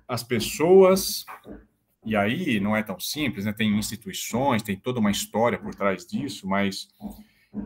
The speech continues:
é, se aferram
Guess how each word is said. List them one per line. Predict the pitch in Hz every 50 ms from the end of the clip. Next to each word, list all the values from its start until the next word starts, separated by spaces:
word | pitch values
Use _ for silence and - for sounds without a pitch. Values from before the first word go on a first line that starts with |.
| - -
é, | 95 90 92 92 92 90 - - - 208 - _ _ _ - 214 - - - - _ _ _ - 208 202 - - - - _ - - 208 -
se | - - - - - - 160 185
aferram | 202 202 202 - - 180 175 180 190 190 170 135 107 110 104 90 -